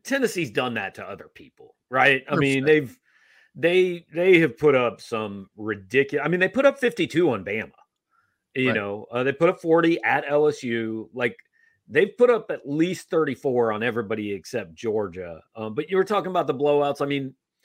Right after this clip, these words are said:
Speaker 1: they had four of 'em last year, and they've had two this year. So it's, it's fewer. You know, it's, it's a step in the right direction.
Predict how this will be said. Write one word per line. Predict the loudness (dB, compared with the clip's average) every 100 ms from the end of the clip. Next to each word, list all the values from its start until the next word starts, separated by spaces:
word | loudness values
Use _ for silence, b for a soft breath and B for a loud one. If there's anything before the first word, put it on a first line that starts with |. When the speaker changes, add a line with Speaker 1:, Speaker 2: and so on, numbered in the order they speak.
| b b b -2
Speaker 1:
they |
had | -2
four | 2 6 6
of | 4
'em | 0
last | -2 -4 -6 -4
year, | 0 0 0
and | -6 -4
they've | -2 0
had | 0 0
two | 0 0
this | 0 -6
year. | -12 -14
So | -8 -8 -6
it's, | -10 -12 -20 -6
it's | -4 -6
fewer. | -12 -6 -6 -6 -12 _ _ _ _ _
You | -6 -4
know, | -2 -4
it's, | -6 -6
it's | -6 -6 -20 -20 -20 _ _ _
a | -14
step | -12 -6 -4 -2
in | -2
the | -2
right | -2 -2
direction. | -4 -4 -6 -12 -16